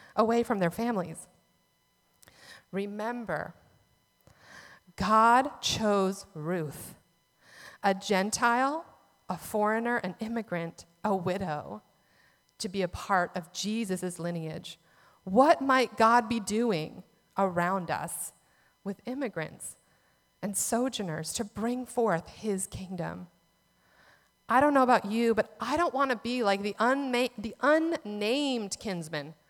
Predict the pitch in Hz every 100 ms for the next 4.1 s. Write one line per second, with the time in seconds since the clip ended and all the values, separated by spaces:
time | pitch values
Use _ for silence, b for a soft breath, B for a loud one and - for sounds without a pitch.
0 | b b - 277 254 294 480 - - 262
1 | 370 320 - B B B B B _ _
2 | _ 240 233 - 294 320 277 226 - 302
3 | 220 175 220 208 185 - 247 262 196 156